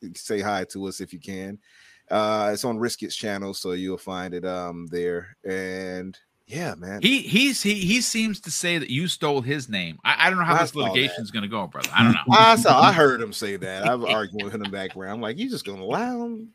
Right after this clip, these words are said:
Speaker 2: <laughs>
Speaker 1: "Yeah, I did it before you." I'm like, "I don't think you did," but so what? It's whatever. But yeah, uh, yeah. Thanks, Boom, for having me, man. And, and, uh, of course, to you guys, Fuzzy,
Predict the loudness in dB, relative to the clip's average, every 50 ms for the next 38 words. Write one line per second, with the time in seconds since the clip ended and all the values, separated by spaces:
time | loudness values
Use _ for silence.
0 | _ _ _ -12 -8 -8 -8 -8 -10 -12 -10 -6 -6 -6 -6 -6 -8 -8 -6 -6
1 | -4 -2 0 0 0 0 0 2 2 2 2 2 -2 -4 -2 0 0 0 0 0
2 | -4 -4 -6 -6 -6 -2 0 2 4 4 4 4 4 2 0 -4 _ _ -2 0
3 | 0 0 0 -2 -4 -4 -4 -2 -2 0 4 8 8 10 10 8 4 0 0 -4
4 | -6 -6 -6 -6 -10 -14 -14 -14 -12 -10 -6 -6 -2 0 0 0 0 0 -4 -6
5 | -12 -14 -14 -16 -20 _ _ -20 -20 _ -6 -4 -4 -4 -4 _ -8 -4 -2 -2
6 | -2 -4 -6 -8 -6 -4 -2 -2 0 -2 -4 -6 _ _ _ _ -16 -10 -6 -4
7 | -4 -4 -2 -2 -2 -2 -4 -6 -10 -10 -10 -10 -10 -10 -10 -8 -10 -10 -12 -14
8 | -14 -14 -12 -12 -12 -12 -12 -12 -14 -16 _ _ _ _ -20 -20 -20 -20 _ -10
9 | -6 -6 -4 -2 -2 -2 -2 -4 -4 -6 -4 -4 -4 -4 -4 -8 -12 -14 -14 -12
10 | -8 -6 -4 -4 -4 -6 -8 -10 -12 -14 _ _ -20 -14 -8 -6 -6 -6 -6 -8
11 | -10 -10 -10 -12